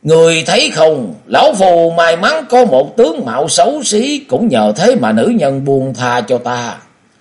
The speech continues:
Cũng thế mà lão phu được an nhàn sống đến từng tuổi này đó." Quan Sơn Nguyệt mơ màng rồi nói: "Nữ nhân là nguồn gốc của mọi sự phiền lụy ở trên đời này."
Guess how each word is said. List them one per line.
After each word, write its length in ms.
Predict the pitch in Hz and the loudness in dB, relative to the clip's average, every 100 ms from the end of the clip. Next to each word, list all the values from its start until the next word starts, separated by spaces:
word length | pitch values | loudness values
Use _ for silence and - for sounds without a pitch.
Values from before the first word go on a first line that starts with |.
| _ _ - | _ _ -4
Cũng 220 | 139 208 | -2 2
thế 240 | 190 262 147 | 2 2 2
mà 300 | 120 120 123 | 0 2 2
lão 220 | 123 - | 2 0
phu 240 | 156 160 | 0 2
được 220 | 127 127 | 2 0
an 260 | 143 151 156 | -2 -6 -6
nhàn 280 | 104 98 101 | -6 -4 -4
sống 260 | - 226 | -2 0
đến 200 | 214 247 - | 0 0 -2
từng 240 | 101 98 104 | -6 -6 -6
tuổi 260 | 127 233 | -2 -2
này 300 | 156 82 78 80 | -4 -8 -12 -10
đó." 260 | 156 143 - _ _ _ _ _ _ _ | -10 -12 -18 _ _ _ _ _ _ _
Quan 160 | - 131 | 0 0
Sơn 240 | 147 120 | 2 0
Nguyệt 200 | 90 104 | -2 -6
mơ 200 | 120 127 | -2 -2
màng 280 | 101 80 73 73 | -2 -6 -10 -12
rồi 140 | 73 | -12
nói: 220 | 92 165 147 _ _ _ _ 175 | -12 -14 -18 _ _ _ _ -2
"Nữ 120 | 156 | 0
nhân 280 | 220 160 131 | 2 0 0
là 300 | 95 92 82 | -2 -4 -6
nguồn 240 | 95 98 95 | -6 -6 -4
gốc 260 | 165 208 - | -6 -6 -6
của 120 | 170 | -4
mọi 220 | 92 123 | 0 -2
sự 220 | 110 113 | -2 -6
phiền 360 | 123 90 85 82 | -6 -8 -6 -4
lụy 160 | 90 | -4
ở 80 | 135 | -4
trên 260 | 139 120 95 | -4 -6 -6
đời 200 | 71 69 | -8 -10
này." 180 | 60 | -14